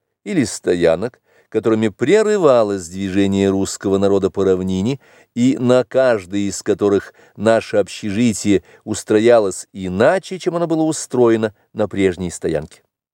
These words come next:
Я перечислю эти периоды, указывая в каждом из них господствующие факты, из коих один политический, другой экономический,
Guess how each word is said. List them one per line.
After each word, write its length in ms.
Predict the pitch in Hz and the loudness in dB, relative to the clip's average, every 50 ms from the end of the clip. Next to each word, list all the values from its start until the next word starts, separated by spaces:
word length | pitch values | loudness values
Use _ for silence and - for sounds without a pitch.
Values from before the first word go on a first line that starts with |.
| _ _ _ _ _ _ _ _ _ _ _ _ _ _ _ _ - | _ _ _ _ _ _ _ _ _ _ _ _ _ _ _ _ -6
Я 240 | 120 151 226 240 233 | 2 2 2 2 2
перечислю 880 | - - 220 214 220 208 - - - 151 135 110 - - 104 101 95 | -4 -8 -8 -6 -6 -6 -6 -6 -2 -2 -2 -2 -2 -4 -2 -2 -2
эти 220 | 90 - - 98 | -2 -2 -6 -10
периоды, 600 | 85 - 104 101 98 95 92 87 85 85 87 82 _ - - - - _ | -8 -6 -6 -4 -2 -2 -2 -2 0 -2 -2 -2 _ -12 -20 -20 -20 _
указывая 680 | - 113 113 104 - 123 123 117 98 101 104 104 104 | -4 -4 -2 2 4 4 4 4 0 -2 -2 0 0
в 120 | 101 - - | -2 -2 -4
каждом 500 | - 120 117 113 110 98 87 95 95 95 | 0 0 2 2 2 0 -2 -6 -6 -6
из 160 | 95 85 80 | -8 -6 -4
них 180 | 95 98 95 85 | -4 -4 -2 0
господствующие 1080 | 95 95 92 - - - - 190 - - - 180 190 190 180 156 - - - 175 175 | 0 0 0 0 -4 -4 -4 -4 -4 -6 -8 -6 -6 -4 -6 -6 -8 -8 -6 -6 -6
факты, 560 | 156 - - 120 110 104 - _ - 98 92 _ _ _ _ _ - | -4 2 2 4 4 2 0 _ -14 -14 -14 _ _ _ _ _ -10
из 220 | - 113 107 - - | -6 -6 -6 -4 0
коих 300 | - 123 117 110 - - | 2 4 4 4 2 0
один 340 | 110 104 101 107 104 95 - _ _ _ _ _ - | -2 0 0 -2 -4 -4 -6 _ _ _ _ _ -6
политический, 880 | 107 104 98 98 90 - - 95 87 - - - - - 165 180 165 _ _ _ _ _ _ _ | -4 -2 -2 -2 -4 -4 -6 -8 -8 -8 -10 -12 -10 -10 -10 -10 -10 _ _ _ _ _ _ _
другой 400 | - 104 104 92 98 101 101 101 | -6 -4 -2 2 4 2 2 2
экономический, 920 | - 110 101 - 104 92 92 90 87 85 87 - - - - - 156 160 | 2 -2 -2 -2 -4 -2 -2 -2 -2 -4 -6 -8 -10 -14 -12 -10 -10 -10